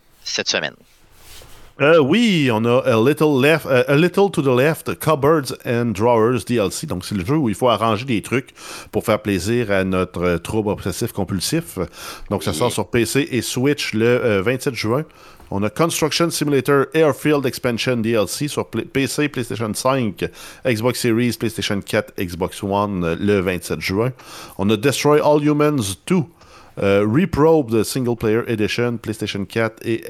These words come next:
Speaker 2: Xbox One, euh, le vingt-sept juin aussi. Ensuite, euh, A W, euh, A E W Fight Forever. Donc ça, ça sort partout.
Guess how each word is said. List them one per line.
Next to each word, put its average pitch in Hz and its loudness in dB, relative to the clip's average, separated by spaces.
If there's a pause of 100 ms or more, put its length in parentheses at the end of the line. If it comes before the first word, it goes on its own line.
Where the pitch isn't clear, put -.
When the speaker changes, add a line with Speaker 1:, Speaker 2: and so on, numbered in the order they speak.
(120)
Speaker 2:
Xbox 98 -4
One, 104 0
euh, 87 -4
le 87 -2
vingt-sept 92 -2
juin 90 -2
aussi. 127 -2 (460)
Ensuite, 113 2
euh, 110 4 (100)
A 165 6
W, 135 2 (120)
euh, 104 4
A 165 2
E 165 2
W 117 2
Fight 147 0
Forever. 113 0 (520)
Donc 92 -2
ça, 110 -4
ça 101 -4
sort 101 0
partout. - -4